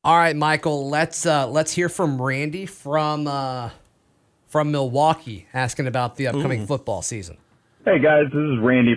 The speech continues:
Speaker 3: from Milwaukee.
Speaker 1: Hey, Randy.
Speaker 3: Um, just calling in. It's been a little while since I have. I've kinda checked out a little bit from sports
Speaker 1: We
Speaker 3: because
Speaker 1: missed you.
Speaker 3: I, I may be, uh, diametrically
Speaker 2: Rude.
Speaker 3: opposed to the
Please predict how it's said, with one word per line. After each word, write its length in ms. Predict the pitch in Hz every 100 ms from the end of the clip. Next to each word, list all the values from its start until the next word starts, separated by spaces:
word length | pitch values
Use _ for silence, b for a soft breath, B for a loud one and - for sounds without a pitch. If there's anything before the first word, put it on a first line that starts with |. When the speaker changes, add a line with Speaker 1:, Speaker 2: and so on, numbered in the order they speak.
| -
Speaker 3:
from 160 | 113
Milwaukee. 580 | 110 95 101 104 113 107
Speaker 1:
Hey, 140 | 104 101
Randy. 500 | 185 185 107 104 104
Speaker 3:
Um, 60 | -
just 160 | - 190
calling 280 | 180 170 139
in. 320 | 139 139 139
It's 180 | 127 123 -
been 120 | 139
a 40 |
little 200 | 127 123
while 320 | 113 117 113 113
since 140 | 110 117
I 120 | 107
have. 400 | 110 113 110 104
I've 160 | 104 - -
kinda 240 | 110 101 -
checked 220 | - 101 107
out 160 | 101
a 20 | 104
little 160 | 101
bit 220 | 104 95
from 160 | - 98 -
sports 340 | - 104 101 -
Speaker 1:
We 100 | 123
Speaker 3:
because 260 | 127 120 98
Speaker 1:
missed 320 | 95 101 -
you. 60 | -
Speaker 3:
I, 40 | 110
I 20 |
may 180 | 107 107
be, 220 | 107 104
uh, 320 | 98 92 92 -
diametrically 680 | 113 104 101 104 101 117 107
Speaker 2:
Rude. 100 | 98
Speaker 3:
opposed 420 | - 104 101 95 -
to 80 |
the 300 | 95 95 90